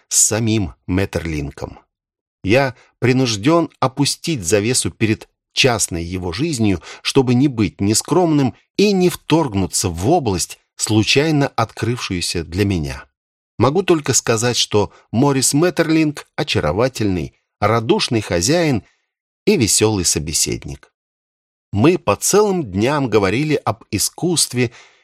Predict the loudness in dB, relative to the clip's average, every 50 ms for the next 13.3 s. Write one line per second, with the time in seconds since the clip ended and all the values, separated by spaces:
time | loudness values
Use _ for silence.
0 | _ _ 0 2 2 2 2 2 2 2 4 4 2 2 2 0 0 0 0 0
1 | 0 0 0 0 2 2 2 2 0 0 0 0 0 0 -4 -4 -4 -4 0 0
2 | 2 2 0 0 0 0 -2 -2 -2 -2 -2 -2 -2 -2 -4 -6 -4 -4 -4 -2
3 | -4 -4 -4 -4 -4 -6 -6 -6 -8 -10 -10 -10 -12 -18 _ -2 -2 0 2 2
4 | 0 2 2 0 0 0 -2 -2 -4 -4 -2 -2 -2 -2 0 0 -2 -2 -2 _
5 | -4 -4 -2 -4 -4 _ -4 -4 -2 -2 -4 -6 -2 -2 -2 -2 -2 -6 _ _
6 | _ _ _ _ _ _ _ _ _ _ _ _ _ 0 0 2 2 2 2 4
7 | 4 2 2 2 0 0 2 0 2 2 0 0 -2 -4 -6 -10 -18 -20 _ -2
8 | 0 2 2 2 -2 -2 0 0 0 2 0 -2 -2 -6 -10 -16 -20 -20 _ _
9 | _ _ _ -2 2 4 4 4 4 4 2 2 4 4 2 4 4 2 0 0
10 | 0 0 2 0 2 2 2 2 2 0 0 0 -2 -2 0 0 2 0 0 2
11 | 0 0 2 2 2 4 2 2 0 -4 -4 -2 0 0 2 2 0 0 -2 -2
12 | 0 0 0 0 0 -4 -4 -2 -2 -4 -2 -4 -6 -8 -8 -8 -4 -4 -4 -4
13 | -4 -10 -14 -18 -18